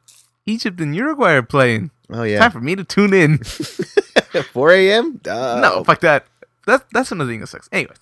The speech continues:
Speaker 1: let's move on. A little too much, like,
Speaker 2: <laughs>
Speaker 1: weak talk.
Speaker 2: Uh, you know who you, you know who used to love going to basketball games? Who,
Speaker 1: Jesus
Speaker 2: who I
Speaker 1: Christ.
Speaker 2: saw, who I saw a lot of.
Speaker 1: Who'd you see?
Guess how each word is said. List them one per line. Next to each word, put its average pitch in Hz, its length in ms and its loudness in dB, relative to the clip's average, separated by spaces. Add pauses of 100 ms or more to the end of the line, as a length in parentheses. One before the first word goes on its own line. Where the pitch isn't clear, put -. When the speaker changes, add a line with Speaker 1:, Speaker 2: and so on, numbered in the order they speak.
Speaker 1:
let's 170 120 -10
move 143 140 -8
on. - 100 -16 (460)
A 160 120 2
little 185 160 2
too 175 160 2
much, 160 280 0
like, 120 360 2
Speaker 2:
<laughs> - 20 -4
Speaker 1:
weak 156 300 0
talk. 107 260 0 (1200)
Speaker 2:
Uh, 123 380 8 (100)
you 147 100 8
know 196 100 10
who 185 80 8
you, 180 180 4
you 147 100 2
know 160 100 6
who 180 60 6
used 160 300 -2
to 151 60 -2
love 143 220 2
going 147 260 2
to 131 100 2
basketball 139 400 0
games? 160 420 -4 (360)
Who, - 60 -6 (180)
Speaker 1:
Jesus 117 120 2
Speaker 2:
who 131 120 4
I 131 60 8
Speaker 1:
Christ. 113 160 2
Speaker 2:
saw, 139 260 4 (580)
who 131 140 2
I 113 60 4
saw 120 260 0
a - 20 2
lot 117 220 4
of. 123 100 6
Speaker 1:
Who'd 160 140 -4
you 175 60 -4
see? - 160 -14